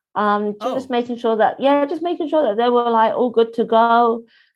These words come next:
Speaker 1: Um, obviously we're just gearing up for the winter. I know, like, we haven't hit summer yet, but we are just gearing up for winter. So we just need to get
Speaker 2: Right.
Speaker 1: them in a nice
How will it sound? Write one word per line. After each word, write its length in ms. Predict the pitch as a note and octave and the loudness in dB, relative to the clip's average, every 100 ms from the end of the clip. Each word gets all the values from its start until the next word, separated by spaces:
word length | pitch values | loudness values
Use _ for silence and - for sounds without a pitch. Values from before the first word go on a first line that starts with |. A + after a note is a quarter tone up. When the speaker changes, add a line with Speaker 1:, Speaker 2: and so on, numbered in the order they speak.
| - | 0
Speaker 1:
Um, 440 | G3 G3+ G3+ G3 - | 4 4 2 -4 -4
obviously 340 | - G#3 - G3 | -2 -2 -2 -2
we're 140 | G3 | -2
just 200 | G#3 - | -4 -2
gearing 300 | G3 G#3 G3+ | 2 2 2
up 100 | - | -2
for 200 | - F#3+ | -2 -2
the 60 | F3+ | 0
winter. 600 | F#3+ F#3+ G3+ G3 G3+ G3+ _ _ _ | 0 -2 -2 0 0 -2 _ _ _
I 60 | G3 | 0
know, 180 | G#3+ | 4
like, 280 | G#3 F3+ - - | 4 4 0 -6
we 160 | D#3+ F#3 | -4 -2
haven't 320 | F3+ F3+ D3 | 0 -2 -4
hit 160 | F3+ - | -6 -6
summer 300 | - G#3 F#3 | -6 -4 -4
yet, 280 | F3+ E3 - | -2 -4 -4
but 100 | - | -4
we 80 | G3+ | 0
are 220 | G3 F#3 | 2 0
just 180 | F#3+ - | -4 -4
gearing 280 | E3+ E3+ D#3 | -2 -2 -6
up 100 | - | -10
for 120 | D#3+ | -6
winter. 400 | D3+ D3+ D3+ D#3 | -4 -6 -8 -10
So 120 | D#3+ | -8
we 80 | F3+ | -8
just 220 | F3 G3+ | -8 -8
need 180 | F#3 D#3+ | -10 -8
to 60 | E3 | -8
get 60 | |
Speaker 2:
Right. 80 | D#3+ | -6
Speaker 1:
them 140 | E3 | -6
in 60 | E3 | -8
a 40 | |
nice 400 | D3+ D3+ C#3 - | -6 -6 -8 -12